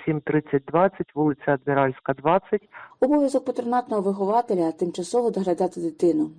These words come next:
Speaker 2: рідні батьки якої не можуть про неї піклуватися. Під час перебування дитини під патронатом патронатний вихователь несе відповідальність за її життя та стан здоров'я,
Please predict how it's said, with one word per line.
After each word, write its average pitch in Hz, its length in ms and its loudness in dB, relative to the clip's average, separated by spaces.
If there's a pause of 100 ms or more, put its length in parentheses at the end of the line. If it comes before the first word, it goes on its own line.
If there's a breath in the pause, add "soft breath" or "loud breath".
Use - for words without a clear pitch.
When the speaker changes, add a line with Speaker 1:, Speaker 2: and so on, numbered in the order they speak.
Speaker 2:
рідні 208 280 2
батьки 190 300 -2
якої 208 420 4
не 214 160 0
можуть 208 420 -2
про 175 140 -4
неї 165 180 0
піклуватися. 160 760 -2 (500 loud breath)
Під 208 120 4
час 262 180 2
перебування 220 560 2
дитини 202 440 0
під 160 220 -6
патронатом 170 720 -2 (280 loud breath)
патронатний 185 640 2
вихователь 208 500 0 (320 loud breath)
несе 220 320 2
відповідальність 185 800 0
за 175 80 2
її 175 180 4
життя 165 380 -2
та 170 120 -10
стан 156 260 -4
здоров'я, 151 460 -2